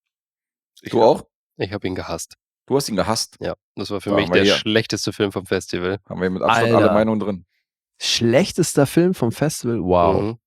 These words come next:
Speaker 3: Ich fand den so nervtötend. Ich hab die Haupt-, Hauptfigur so sehr gehasst,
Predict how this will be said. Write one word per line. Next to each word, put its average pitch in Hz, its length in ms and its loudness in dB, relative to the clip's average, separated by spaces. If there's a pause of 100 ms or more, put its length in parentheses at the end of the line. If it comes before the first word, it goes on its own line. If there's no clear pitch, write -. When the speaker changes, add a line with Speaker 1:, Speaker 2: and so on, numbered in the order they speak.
(560)
Speaker 3:
Ich - 100 -20
fand 98 200 0
den 95 140 0
so 101 180 2
nervtötend. 104 1300 0
Ich - 120 -10
hab 98 140 -4
die 92 140 -2
Haupt-, 98 380 -4
Hauptfigur 98 560 -2
so 98 200 -2
sehr 104 280 0
gehasst, - 640 -4